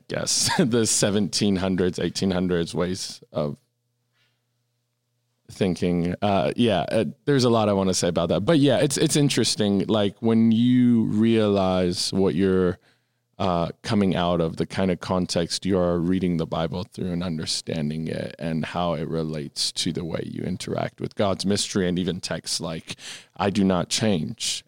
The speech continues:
and God changed his mind. Even in Exodus, there's a story, I, I forgot about this part. We always hear about Moses intercessing, interceding for the people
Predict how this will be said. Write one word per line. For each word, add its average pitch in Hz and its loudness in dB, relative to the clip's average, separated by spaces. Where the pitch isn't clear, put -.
and 95 -4
God 101 0
changed 101 0
his 98 -2
mind. 101 2
Even 107 2
in 120 4
Exodus, 107 0
there's 135 2
a 127 2
story, 120 2
I, 135 0
I 147 2
forgot 139 2
about 107 2
this 107 0
part. 101 0
We 127 4
always 135 2
hear 120 0
about 98 -2
Moses 113 0
intercessing, 110 0
interceding 123 2
for 180 0
the 175 2
people 208 0